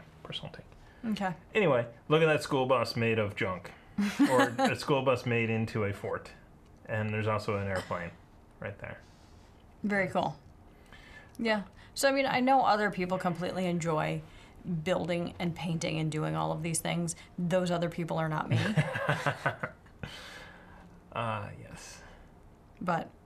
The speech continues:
Speaker 2: anyway, so yeah, that, I thought, I thought that that was interesting. Um, you know, again, it looks very much like what Warren had put together for Carbon twenty-one eighty-five,
Speaker 1: Mm-hmm.
Speaker 2: so I think that it definitely is filling a niche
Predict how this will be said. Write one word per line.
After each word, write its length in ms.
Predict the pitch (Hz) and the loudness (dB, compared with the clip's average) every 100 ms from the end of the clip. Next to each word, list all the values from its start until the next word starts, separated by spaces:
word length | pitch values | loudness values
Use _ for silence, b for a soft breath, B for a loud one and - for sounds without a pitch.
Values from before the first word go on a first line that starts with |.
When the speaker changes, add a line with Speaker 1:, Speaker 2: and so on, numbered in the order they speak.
| - | 0
Speaker 2:
anyway, 400 | 202 - - 156 | 2 2 0 -2
so 160 | - 208 | -2 0
yeah, 240 | 214 151 170 | 2 0 2
that, 180 | 208 156 | 2 4
I 100 | 208 | 2
thought, 360 | - 196 190 - | 4 2 2 0
I 120 | 208 | 2
thought 240 | 196 190 | 4 2
that 100 | 180 | 2
that 160 | 175 - | 0 2
was 100 | 175 | 0
interesting. 540 | 165 165 170 180 175 170 B B B - | 0 -2 0 0 -2 -4 B B B -6
Um, 600 | - 170 165 165 160 160 - | 0 2 2 2 0 0 -4
you 140 | - 202 | -4 0
know, 100 | 180 | 0
again, 420 | 180 180 170 - - | 2 2 0 -4 -6
it 260 | - - - | -6 -4 -4
looks 380 | 180 180 190 - | -4 0 0 0
very 240 | 165 175 | 2 2
much 300 | 165 160 - | 2 0 -2
like 280 | 196 170 160 | 0 0 0
what 320 | 160 165 - 185 | 0 0 0 -2
Warren 300 | 175 165 165 | 0 0 0
had 140 | 160 | -2
put 140 | 170 | -4
together 240 | 170 - - | -4 -2 -2
for 140 | 170 | -2
Carbon 260 | 165 160 165 | -2 -4 -2
twenty-one 320 | 160 - 160 | -4 -4 -4
eighty-five, 220 | 160 151 - | -4 0 2
Speaker 1:
Mm-hmm. 140 | - 156 | 2 0
Speaker 2:
so 100 | - | -4
I 60 | |
think 240 | - 170 156 | -4 -4 -4
that 180 | - - | -4 -4
it 240 | 165 151 | -6 -4
definitely 560 | 165 151 165 - 165 165 | -2 -2 -4 -6 -4 -2
is 120 | 160 | -2
filling 300 | - 180 180 | -2 -2 0
a 40 | |
niche 400 | 170 170 185 - | 2 0 0 -4